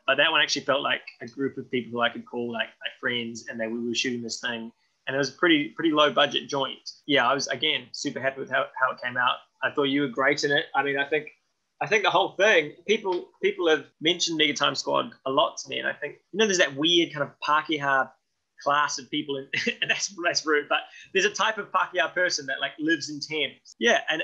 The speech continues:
and it's, uh, well, the same with Whangarei. It's, like, kind of, uh, the kind of social group that I kind of grew up with and knew of. And I feel like maybe it was one of the first times that had been seen on screen. And so I think it was interesting for that reason, yeah.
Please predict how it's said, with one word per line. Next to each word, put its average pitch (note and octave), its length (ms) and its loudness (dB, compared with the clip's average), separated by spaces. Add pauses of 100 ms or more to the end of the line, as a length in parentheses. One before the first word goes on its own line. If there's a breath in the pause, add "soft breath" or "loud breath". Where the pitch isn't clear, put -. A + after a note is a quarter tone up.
and E3 140 0
it's, E3 160 -2
uh, - 20 0 (140)
well, E3+ 180 -2
the - 60 -10
same F3+ 200 -2
with E3+ 140 -8
Whangarei. F#3+ 400 2
It's, - 160 -4
like, D3 200 0
kind E3 200 2
of, D3 80 -6
uh, D#3 240 -6 (160)
the D#3+ 80 -6 (180)
kind E3+ 140 -2
of C#3+ 80 -8
social D#3 720 -4 (100)
group E3 440 0
that D3 120 2
I D3+ 220 0
kind D#3+ 180 -6
of B2 80 -10
grew C3+ 220 -2
up B2+ 220 -4
with C#3 200 -8 (120)
and C3+ 280 -6
knew D3+ 280 6
of. - 300 -4 (120)
And D3 140 2
I D3 120 0
feel E3 120 -2
like C#3+ 160 2
maybe C#3+ 200 2
it C#3+ 60 2
was C3+ 160 -2
one D3 80 2
of C3+ 60 -2
the B2+ 100 -10
first C#3+ 220 2
times C#3 180 0
that C#3 140 4
had C#3+ 100 0
been C3+ 160 -6
seen C3 360 -6
on C3+ 180 -12
screen. - 560 -6 (400)
And D3 80 -8
so D3 80 0
I C3+ 40 -6
think D3 140 -4
it - 20 -2
was C3+ 120 0
interesting C#3 420 -8
for C3+ 80 -12
that C#2 220 0
reason, C2 280 -8 (220)
yeah. D2 200 -14